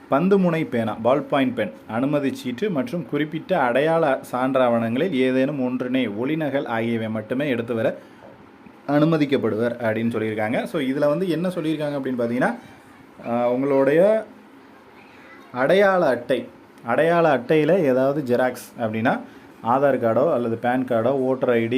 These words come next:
இந்த மாதிரி இருக்கிறதுல ஒரு ஜெராக்ஸ் வந்து எடுத்துகிட்டு வர சொல்லியிருக்காங்க. அதே போல பால் பாயிண்ட் பென் வந்து எடுத்துகிட்டு போகணும் அப்படின்னு சொல்லியிருக்காங்க. நீல நிறம் யூஸ் பண்ணக்கூடாது, கருமை நிறம் மட்டும்தான் யூஸ் பண்ணணும்.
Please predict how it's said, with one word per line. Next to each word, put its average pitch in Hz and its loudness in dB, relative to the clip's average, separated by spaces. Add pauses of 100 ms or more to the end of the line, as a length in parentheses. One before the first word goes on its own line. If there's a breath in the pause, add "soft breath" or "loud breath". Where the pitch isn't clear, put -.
(100)
இந்த 127 0
மாதிரி 131 0
இருக்கிறதுல 123 0
ஒரு 165 -2
ஜெராக்ஸ் 131 0
வந்து 120 -2
எடுத்துகிட்டு 117 -2
வர 107 -4
சொல்லியிருக்காங்க. 104 -4 (400 loud breath)
அதே 151 4
போல 175 2
பால் 160 0
பாயிண்ட் 160 -2
பென் 127 0
வந்து 120 0 (440)
எடுத்துகிட்டு 120 -2
போகணும் 110 0
அப்படின்னு 107 -6
சொல்லியிருக்காங்க. 110 -4 (100)
நீல 196 0
நிறம் 156 0
யூஸ் 151 -2
பண்ணக்கூடாது, 123 -2 (520 loud breath)
கருமை 190 4
நிறம் 139 2
மட்டும்தான் 160 0
யூஸ் 143 -2
பண்ணணும். 117 -4